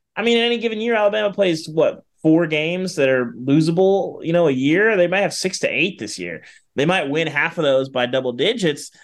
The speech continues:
but they're gonna be in some tight games, and, and things bounce the wrong way. You will lose <laughs> some of those games. So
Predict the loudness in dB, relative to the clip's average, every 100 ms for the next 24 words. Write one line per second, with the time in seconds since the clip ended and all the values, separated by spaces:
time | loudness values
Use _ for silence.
0 | -20 -8 -2 0 2 0 0 0 -4 -2
1 | -2 -2 -4 -4 -4 -6 -8 -10 -4 -4
2 | -2 -4 -8 -8 -4 -4 -2 -2 -2 -6
3 | -16 -8 -2 0 0 0 0 0 -2 -4
4 | -8 -8 -2 0 2 2 0 -2 -10 -14
5 | -14 -10 -2 -2 -2 -4 -4 -6 -6 -6
6 | -4 -6